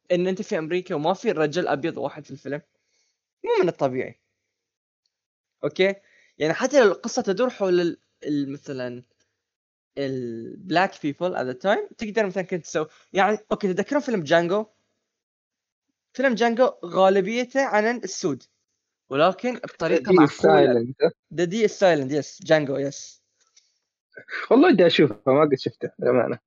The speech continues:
Speaker 1: أوه، لازم، لازم تشوف Django، لازم. زين. الفيلم هاي كان فيه طابع كوميدي، كان فيه طابع،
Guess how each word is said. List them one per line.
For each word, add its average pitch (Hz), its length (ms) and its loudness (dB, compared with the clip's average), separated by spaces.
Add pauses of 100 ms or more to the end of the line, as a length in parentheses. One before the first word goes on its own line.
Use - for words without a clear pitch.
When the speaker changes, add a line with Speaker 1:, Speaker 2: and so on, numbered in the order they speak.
Speaker 1:
أوه، 151 180 0
لازم، 151 280 0 (120)
لازم 147 440 2
تشوف 120 240 -12
Django، 113 360 -12
لازم. 139 520 0 (600)
زين. 147 240 -8 (1500)
الفيلم 233 380 0
هاي 247 120 0
كان 247 160 -4
فيه 220 140 -8
طابع 208 340 0
كوميدي، 131 600 -6 (180)
كان 170 140 0
فيه 160 160 -12 (100)
طابع، 151 560 -2